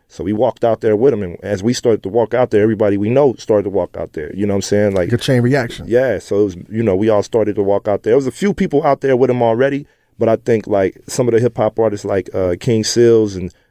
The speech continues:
Speaker 1: T double O and, um, uh, my, Ron G, Tank, it's a few people, you know, from the hip hop community. I think that action right there, when I look back, I didn't, I didn't realize how hip hop it was.
Speaker 2: Right.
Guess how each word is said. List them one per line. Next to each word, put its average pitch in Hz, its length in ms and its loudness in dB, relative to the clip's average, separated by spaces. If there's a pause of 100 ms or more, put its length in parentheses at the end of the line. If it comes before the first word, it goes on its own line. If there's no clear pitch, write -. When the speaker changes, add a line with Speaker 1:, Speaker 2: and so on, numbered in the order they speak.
(120)
Speaker 1:
T - 120 -4
double 113 320 2
O 110 260 4
and, 98 140 -4
um, 87 560 -8 (100)
uh, - 380 -16
my, 87 140 -14 (140)
Ron 110 340 0
G, 113 240 2
Tank, 110 340 0
it's 117 100 0
a 113 60 -4
few 165 180 0
people, 127 400 0 (380)
you 117 140 -2
know, 113 140 4
from 117 160 -2
the 107 60 -2
hip 139 160 2
hop 110 200 -2
community. 104 420 -4
I 113 60 2
think 117 220 -2
that 131 200 2
action 120 340 -2
right 104 220 0
there, 123 220 2
when 107 100 -2
I 120 60 0
look 104 200 0
back, 113 240 2
I 113 60 0
didn't, 107 180 -2
I 117 60 0
didn't 117 140 2
realize 113 280 2
how 101 160 -2
hip 120 200 0
hop 117 200 -2
it 92 60 -4
was. 123 380 2
Speaker 2:
Right. 120 280 -6